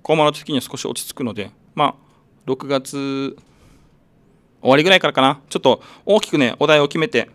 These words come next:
うん、番組も進めていこうかなと思ってますのでね、いろいろ、はい、企画して、ちょっと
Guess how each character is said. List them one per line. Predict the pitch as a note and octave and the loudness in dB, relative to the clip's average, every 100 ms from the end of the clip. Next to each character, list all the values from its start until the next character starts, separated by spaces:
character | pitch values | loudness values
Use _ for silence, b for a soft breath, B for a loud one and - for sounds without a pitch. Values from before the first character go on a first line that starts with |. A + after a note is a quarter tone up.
| - | -6
う | C#3+ | 0
ん、 | D3 G#2 | 0 0
番 | B2+ C3 | 0 0
組 | C3 | 0
も | A#2+ | 0
進 | A#2+ - D3+ | -4 -8 -8
め | |
て | C3 A#2 | -8 -8
い | |
こ | A#2 | -10
う | |
か | G#2+ G#2 | -10 -10
な | G#2 | -8
と | A#2+ | -8
思 | A2+ | -8
っ | |
て | A2+ | -8
ま | A#2+ | -10
す | - | -10
の | G2 | -12
で | G#2 | -8
ね、 | A2+ - - | -10 -12 -8
い | C3 | -2
ろ | C3 | 0
い | |
ろ、 | A#2+ - - - - - - - - | -2 -6 -20 -20 -20 -20 -20 -20 -10
は | - | -2
い、 | B2+ - - | -2 -2 -12
企 | |
画 | - A#2+ B2 | -6 -6 -6
し | - | -8
て、 | - - | -12 -10
ち | - | -4
ょ | |
っ | |
と | - | -2